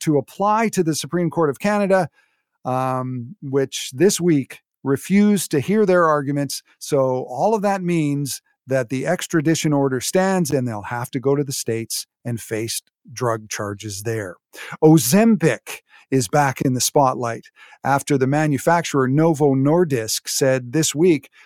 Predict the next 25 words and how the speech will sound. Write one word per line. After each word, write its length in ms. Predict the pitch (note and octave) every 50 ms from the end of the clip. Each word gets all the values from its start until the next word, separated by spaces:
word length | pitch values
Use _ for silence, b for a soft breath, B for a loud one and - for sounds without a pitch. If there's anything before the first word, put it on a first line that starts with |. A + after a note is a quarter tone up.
| b _
that 180 | - C#3+ C#3+ -
the 80 | C#3
drug 420 | B2+ G#2 B2+ C#3+ D#3+ E3+ F3+ E3+ C3+
will 160 | C#3+ D3 C#3
continue 640 | - - C3+ B2+ - - G3 G#3+ A#3+ A#3 G3+ F3 D3+
to 140 | - - C#3
be 180 | B2 C#3 C3
in 100 | C3 B2+
short 380 | B2 - - - F3 G3+ G3+ -
supply 640 | - - B2+ - - D#3 E3 F#3 F3+ D3+ B2+ B2+ A#2+ b b b b b b
until 340 | B2+ A#2+ - - C#3+ C#3 - -
early 360 | E3+ E3 F3 F#3 F#3 F3 D#3
twenty 400 | - - - F3 F#3 F#3 F#3 F3
twenty-four. 920 | E3 - F3 F3 E3+ D#3 C3 - - - E3+ F3+ G#3 G3 D3 A2+ F2+ - B B B B B B B
A 60 | A#2+
hundred 360 | A2+ C#3+ F#3 G#3 G3+ F3 C#3+
sixty-eight 480 | - - G3 - - - F3 E3+ E3 - _
thousand 480 | - E3 D#3+ F#3+ G#3 G#3 F3+ F3+ G3 F3
people 400 | - F3+ G3 G3+ - F3+ D#3+ C#3
in 140 | C3+ C3+ C3
B 160 | C3+ C#3 C3+
C 160 | - - E3
use 480 | D3 C3+ B2+ C3+ E3+ A3 B3 C4 G3+ -
that 260 | F3 E3 D#3 D3+ D3
drug 520 | B2 B2+ D3 E3+ G3 F#3 C3 A2 A2 A2+